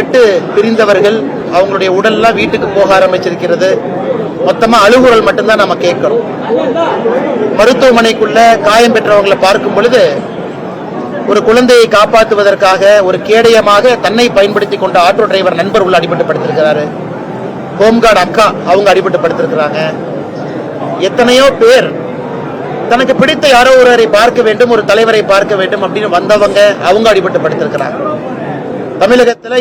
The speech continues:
இதற்கு முன்பு இது போல் நடந்ததில்லை, இனி நடக்கக்கூடாது என்கின்ற அளவுக்கு இந்த நிகழ்வு நம்ம எல்லோரையும் பெரும் சோகத்தில் ஆழ்த்தியிருக்கிறது. அது மட்டுமில்ல,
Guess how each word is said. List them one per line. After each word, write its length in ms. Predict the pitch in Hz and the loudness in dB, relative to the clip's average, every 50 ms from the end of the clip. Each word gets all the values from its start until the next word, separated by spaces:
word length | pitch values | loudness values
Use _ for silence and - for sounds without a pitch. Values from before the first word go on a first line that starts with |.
| 226 | -2
இதற்கு 280 | 220 226 220 208 - 202 202 202 | 0 0 -2 0 -2 -2 0 2
முன்பு 280 | 240 269 277 254 247 180 - - - - | 2 2 4 4 4 2 2 0 -4 -2
இது 100 | 175 202 - | -2 0 2
போல் 180 | 208 220 220 196 | 2 2 2 2
நடந்ததில்லை, 540 | 185 208 190 196 196 185 190 196 208 220 240 208 - | 2 2 2 2 0 0 0 2 2 0 0 0 -2
இனி 120 | 196 190 175 180 | -2 0 2 2
நடக்கக்கூடாது 720 | 175 226 - 240 214 202 - 214 233 247 254 240 - 175 - 175 165 185 | 2 2 2 2 0 0 2 2 4 4 4 4 2 2 0 -2 -2 -2
என்கின்ற 260 | 196 170 185 170 170 170 | -2 -4 -6 -4 -2 -2
அளவுக்கு 380 | 196 240 247 254 - - 226 180 147 - - - 156 | 0 0 -2 -2 -4 -4 -4 -4 -4 -4 -8 -10 -6
இந்த 120 | 170 180 175 175 185 | -4 -2 -2 -2 0
நிகழ்வு 340 | 185 220 226 220 214 233 240 220 - - - - - - - - - - - - - - 185 | 0 0 0 0 2 0 0 0 0 -6 -8 -8 -8 -6 -8 -8 -10 -10 -10 -12 -10 -8 -8
நம்ம 160 | 190 202 202 196 190 | -4 -4 -2 -2 -2
எல்லோரையும் 500 | 196 214 233 240 240 247 247 262 233 160 - 185 | 0 2 2 4 4 2 2 0 -2 -2 -4 -2
பெரும் 260 | 202 226 240 214 - | -2 -2 -2 -2 -2
சோகத்தில் 400 | 202 208 214 226 220 - 208 196 170 | -2 0 2 0 0 -2 -2 -2 -2
ஆழ்த்தியிருக்கிறது. 580 | 170 175 160 165 156 151 151 156 - - - - - - - - - - - - - - - - - - - - - - - - - - - - - - - - - - - - - | -2 -4 -4 -8 -10 -10 -10 -10 -10 -10 -12 -14 -16 -16 -16 -16 -16 -18 -18 -18 -18 -18 -18 -18 -16 -16 -16 -16 -16 -16 -16 -18 -18 -18 -16 -18 -18 -18 -18 -18 -18 -16 -12 -6 -4
அது 100 | 202 220 220 | -2 -2 -2
மட்டுமில்ல, 400 | 240 - 277 240 240 233 226 226 | -2 -2 0 0 0 0 2 2